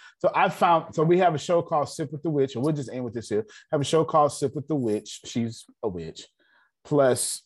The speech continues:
<clears throat> there's pastors on this show, all sorts of stuff. It's actually, it actually turned out far better than even what I expected. So it's, it's, it's pretty cool. It's, she brought in voodoo high priestess,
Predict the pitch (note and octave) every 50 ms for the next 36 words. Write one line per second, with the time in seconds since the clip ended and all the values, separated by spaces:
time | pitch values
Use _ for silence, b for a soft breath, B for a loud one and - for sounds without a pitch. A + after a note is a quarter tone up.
0 | _ _ _ _ _ F#3+ F3+ E3+ D#3+ C3+ A2 G#2 G#2 G2+ - - - - C#3+ B2+
1 | C3 B2+ - - B2 A2 A#2+ A2+ A2 G#2+ G#2+ G#2 - - A2+ G2 F#2+ F#2+ F#2 -
2 | - F#2+ F2+ - - E2 E2+ F2 E2+ A#2+ C#3 D3+ D3+ - - C#3 B2 - b b
3 | b b b b b C3 - G3 F3+ - - C#3+ B2 - - - C#3 C3+ C3+ C3
4 | D3 C3 B2 B2 A2 - - _ _ - B2 A#2+ A#2+ A#2+ A#2 G2+ G2 A#2 A2+ A2+
5 | A2+ G#2+ G2+ G2+ G2 - G#2 G#2+ G2+ G2 F#2 F2+ F#2 - - - F#2 F#2+ F#2+ -
6 | - D#2+ D#2 - - - - - B1+ - - - A1 G#1 - _ _ - - G1+
7 | G1+ - G#1 A1+ A#1+ A#1+ - - - - C2+ - - - - - - - C#2+ -
8 | - - - - b b b b b b b b b b b G2+ - - - -
9 | E3 D#3 C#3 - - - C#3 A#2+ G2+ F2+ E2 D#2+ D2 - - F2+ F2 - - -
10 | - - - _ _ b b b b b b b b b b b b _ _ _
11 | - - - A#2+ G#2+ G#2 A#2 A2 G#2 G2+ G2 F#2 F2+ F2+ F2+ F2 F2+ G2 C#3 D3+
12 | E3 E3 D3 C3+ C#3+ C#3 C#3 C3+ B2 C3 C3 B2 B2 - - _ B2+ A#2+ A#2 -
13 | - - B2+ A#2 A#2 A2+ - - -